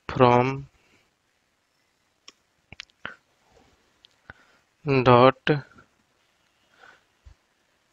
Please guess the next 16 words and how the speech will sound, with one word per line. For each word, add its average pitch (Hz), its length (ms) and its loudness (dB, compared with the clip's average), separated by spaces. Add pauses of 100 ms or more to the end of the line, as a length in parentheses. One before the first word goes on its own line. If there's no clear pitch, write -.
(260)
test 135 380 0
data 135 420 4 (960)
semicolon, 131 640 0 (460)
और 131 140 4
इसमें 135 260 0
हम 131 80 -2
क्या 131 180 4
कर 131 160 2
लेंगे, 135 340 -2 (960)
test 127 320 2
data 123 280 2
को - 160 -8
हम 123 140 -6
रख 120 180 -8
लेंगे, 120 200 -6
right। 139 280 4